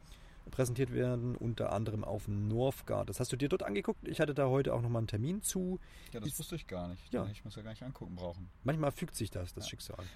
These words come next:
Speaker 2: Ja,
Speaker 1: War halt
Speaker 2: das
Speaker 1: frei, die Station, kannst ruhig sagen.
Speaker 2: Ja, genau. Das, das war halt eigentlich auch absoluter Zufall. Ich war eigentlich bei einem anderen Termin, der ist dann aber irgendwie ins Wasser gefallen und dann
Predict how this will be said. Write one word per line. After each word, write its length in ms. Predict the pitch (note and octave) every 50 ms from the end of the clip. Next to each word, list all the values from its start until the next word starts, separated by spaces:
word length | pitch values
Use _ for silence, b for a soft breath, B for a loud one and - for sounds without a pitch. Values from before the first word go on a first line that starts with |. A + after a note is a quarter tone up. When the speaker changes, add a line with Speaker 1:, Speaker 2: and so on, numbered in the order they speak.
| - - -
Speaker 2:
Ja, 100 | A2 B2
Speaker 1:
War 60 | C3
halt 80 | A#2+ A2+
Speaker 2:
das 60 | -
Speaker 1:
frei, 180 | - - B2 C3
die 100 | A#2+ A2+
Station, 400 | - - F#2+ - - G#2+ G2 G2
kannst 220 | G2 G#2+ G#2 -
ruhig 120 | - G#2+ -
sagen. 260 | - A#2+ A2 G2+ F#2 F#2
Speaker 2:
Ja, 200 | A2 A2+ A2+ A2+
genau. 240 | G#2 G#2+ G#2+ G#2 G2+
Das, 280 | F#2+ - - G2+ - -
das 180 | A2 - -
war 80 | G#2 G2+
halt 120 | A2+ A2
eigentlich 220 | D#2+ G2 G#2 G#2 G#2+
auch 100 | F#2 F#2
absoluter 380 | F#2 F2+ - A2 G2+ G2 F#2+
Zufall. 320 | F2 - A2+ A2 A#2 G#2 F#2
Ich 140 | F2+ F2+ F#2
war 160 | G2 G2 -
eigentlich 320 | - G#2 A2+ B2 B2 A#2
bei 100 | - A2+
einem 140 | G#2 G2+ G2
anderen 240 | - A2+ B2+ C3+ C3
Termin, 420 | C3+ C#3 B2+ B2+ C3 C3 C3 C3
der 200 | A#2+ A2+ A2+ A2+
ist 100 | A#2 -
dann 100 | A#2+ G#2+
aber 200 | G#2+ G#2 G#2 G2+
irgendwie 300 | G#2 G#2 G#2 G#2 G2+ G2+
ins 200 | G2+ F#2 - -
Wasser 240 | G2 A#2 C#3 D#3+ C#3+
gefallen 560 | C3+ B2+ - - B2+ A#2+ A#2+ B2 A#2+ A#2+ A#2 A2+
und 80 | G#2+
dann 240 | G#2+ G#2 G2+ G2+ G#2